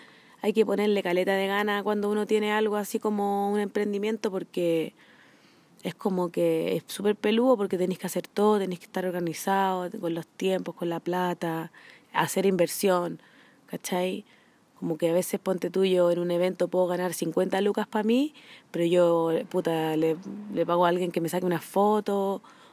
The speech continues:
o no sé, con esa plata voy a hacer polera o pañoleta, estampada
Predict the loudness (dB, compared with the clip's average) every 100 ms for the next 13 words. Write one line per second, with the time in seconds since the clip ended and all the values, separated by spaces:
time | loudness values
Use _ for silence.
0 | -20 _ 2 4 4 2 2 0 -2 -4
1 | -4 -2 -4 -2 -2 -2 -2 0 -2 -4
2 | -8 -4 0 2 0 -2 -2 -2 0 0
3 | -2 -4 -6 -10 _ -20 -20 -20 -18 -8
4 | -8 -4 -4 -2 -4 -6 -10